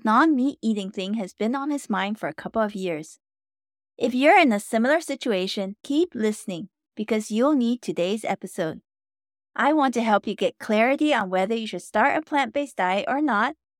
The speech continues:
and be more confident that your transition will be a success. Let me give you four key questions you can ask yourself now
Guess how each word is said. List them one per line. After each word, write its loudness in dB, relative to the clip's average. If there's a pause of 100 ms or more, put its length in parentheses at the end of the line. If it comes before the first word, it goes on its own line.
(120)
and -2
be 0
more 4
confident -2
that -2
your 2
transition -4
will -4
be -4
a -2
success. -8 (840)
Let 0
me 0
give -2
you -2
four 4
key -2
questions 0
you -6
can -6
ask -4
yourself -2
now -2